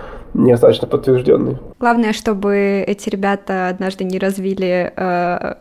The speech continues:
Speaker 2: осознанность <laughs> и, и разум <laughs> и не пришли за нами всеми.
Speaker 1: У людей мы не знаем, да, у люд-, надо, надо на всякий случай отметить, да, что у людей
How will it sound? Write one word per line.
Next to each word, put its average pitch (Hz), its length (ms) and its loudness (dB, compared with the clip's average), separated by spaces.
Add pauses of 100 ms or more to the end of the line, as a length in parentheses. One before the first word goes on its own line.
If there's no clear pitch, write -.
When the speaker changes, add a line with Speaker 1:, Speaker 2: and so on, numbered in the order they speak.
(400)
Speaker 2:
осознанность 202 920 -2
<laughs> - 140 -6
и, - 140 -8 (380)
и 233 60 -4 (160)
разум 233 520 2 (500)
<laughs> - 520 -6
и 277 120 2
не 240 100 2
пришли 240 360 -2
за 208 100 2
нами 196 240 0
всеми. 185 440 -6
Speaker 1:
У - 120 8
людей 135 280 8
мы 139 180 8
не 135 100 8
знаем, 123 380 4
да, - 140 4
у - 60 2
люд-, 117 200 2
надо, - 340 4
надо 120 220 0
на - 40 -6
всякий - 360 -8
случай 147 320 2
отметить, - 460 -2
да, - 160 -2
что - 180 0
у - 40 2
людей 120 440 4